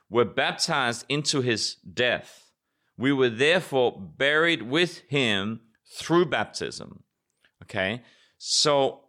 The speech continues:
I believe that when you choose to get baptized, when you're standing there and you go in the water and you get baptized,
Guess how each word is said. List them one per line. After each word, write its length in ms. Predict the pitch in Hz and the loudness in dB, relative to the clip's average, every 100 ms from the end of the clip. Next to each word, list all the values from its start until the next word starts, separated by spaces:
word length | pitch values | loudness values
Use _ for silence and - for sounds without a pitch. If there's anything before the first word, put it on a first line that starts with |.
| _ | _
I 180 | 135 185 | 0 2
believe 680 | 196 170 151 143 101 90 113 | 4 4 4 2 -2 -8 -2
that 440 | 120 120 110 - _ _ _ | 0 0 -4 -10 _ _ _
when 340 | - 113 135 135 | -10 -2 0 0
you 480 | 143 175 208 180 - | 0 0 0 -2 -4
choose 480 | - - 196 151 - | -4 -2 0 -2 -2
to 80 | |
get 160 | 127 117 | -2 -2
baptized, 680 | 120 127 - 107 - 78 - | -2 -2 -4 -6 -6 -14 -10
when 120 | 110 | -8
you're 80 | 113 | -4
standing 640 | - - 160 165 175 160 139 | -4 -2 0 0 0 -2 -2
there 260 | 120 107 | 0 0
and 120 | 104 | -2
you 100 | 113 | -4
go 240 | 113 117 117 | 2 2 2
in 180 | 151 175 | 0 0
the 80 | |
water 560 | 151 127 113 104 113 131 _ _ _ _ _ _ _ _ _ _ _ _ _ _ - | 2 2 2 2 -2 -10 _ _ _ _ _ _ _ _ _ _ _ _ _ _ -6
and 200 | 131 127 | -6 -4
you 80 | 127 | -2
get 160 | 120 | -2
baptized, 800 | 123 120 - 107 98 50 - | -2 -4 -4 -4 -4 -6 -12